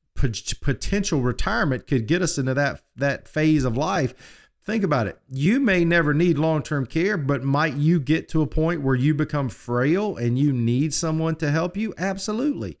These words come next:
You know, I think everybody gets that, they get that, that stigma about the, the dreaded long-term care facility or skilled nursing facility. Ladies and gentlemen, th-,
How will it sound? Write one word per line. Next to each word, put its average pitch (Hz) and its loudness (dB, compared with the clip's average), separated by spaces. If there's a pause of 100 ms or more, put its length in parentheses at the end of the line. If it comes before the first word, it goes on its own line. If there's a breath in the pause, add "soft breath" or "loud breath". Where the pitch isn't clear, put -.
(640 soft breath)
You 185 2
know, 202 0 (320)
I 147 -2
think 202 -2
everybody 196 2
gets 170 -2
that, 139 -2
they 135 2
get 185 -2
that, 143 -2 (100)
that 120 -4
stigma 131 0
about 104 -2
the, 107 -2
the 110 0
dreaded 120 2
long-term 120 2
care 135 2
facility 107 2
or 101 2
skilled 120 0
nursing 123 0
facility. 101 0 (460 loud breath)
Ladies 180 -2
and 151 4
gentlemen, 147 2
th-, 117 -4